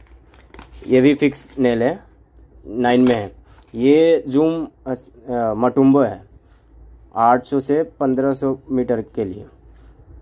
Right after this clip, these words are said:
ये भी यूके नाइन में है। ये, ये, ये ती-, चार spikes यूके नाइन में हैं। ये देख सकते हो, Jafly, अ, Sprint का है, यूके सिक्स में available है, बाकी सब इसका बिक गया। अ, ये भी यूके सिक्स में ही एक बचा है,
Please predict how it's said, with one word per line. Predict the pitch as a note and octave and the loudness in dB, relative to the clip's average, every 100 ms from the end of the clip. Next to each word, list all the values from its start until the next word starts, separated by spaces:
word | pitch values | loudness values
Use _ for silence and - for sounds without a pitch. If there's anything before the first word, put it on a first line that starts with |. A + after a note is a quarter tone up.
| - - - - - - - | -20 -20 -20 -20 -18 -16 0
ये | C3+ | 4
भी | C3+ D3 | 6 4
यूके | C#3+ C#3+ | 4 2
नाइन | B2+ A2+ | 2 -2
में | G#2+ | -6
है। | G2+ | -6
ये, | A2+ C3+ D3 D3+ | 0 2 4 2
ये, | C3+ C#3+ | 2 0
ये | D3 C3+ D3 | 0 0 -2
ती-, | D3 D3+ D#3 C#3 | -2 -4 -4 -6
चार | C3+ C3+ C3+ C3+ | -2 0 0 -4
spikes | C3+ C#3 C3 | -4 -4 -4
यूके | B2 B2+ | -8 -6
नाइन | A#2 A#2 | -4 0
में | C3 B2+ | 0 0
हैं। | B2 B2+ - - - - | -4 -10 -14 -20 -20 -2
ये | C3 | 0
देख | C#3+ C#3 | 2 2
सकते | C#3+ B2 C3+ | 0 -2 -2
हो, | C3 | -2
Jafly, | B2 A#2+ B2 C3+ C3 C#3 - B2+ | 0 -2 0 2 4 2 -2 -6
अ, | B2 A2+ G#2+ | -4 -4 -4
Sprint | G#2+ B2+ C3+ C3+ | -6 0 2 2
का | B2+ A2+ | 2 -2
है, | A2 - - | -2 -8 -8
यूके | A#2 A#2+ B2+ | -6 -2 -2
सिक्स | - B2+ B2+ | -2 -4 -2
में | A#2+ | -2
available | A#2 A2+ A2 G#2+ | -2 -2 -2 -4
है, | E3 - - - | -6 -10 -12 -2
बाकी | A2+ B2 | -2 0
सब | C3+ B2+ | 2 2
इसका | B2 B2+ | 2 0
बिक | A#2+ A2+ | 0 -2
गया। | A2 C3+ A3+ _ _ - - | 0 0 -2 _ _ -16 -4
अ, | A2+ A2+ A2 | 0 2 0
ये | A2+ B2+ B2+ - | 2 0 0 -6
भी | B2+ D3 D3 | 0 2 4
यूके | C#3 C#3+ | 4 2
सिक्स | C3 C#3 - | 0 -2 -2
में | D3 | 0
ही | D3 C#3 | 2 2
एक | B2+ | 2
बचा | B2 A2 A2 | -2 0 -2
है, | D#3 - | -4 -10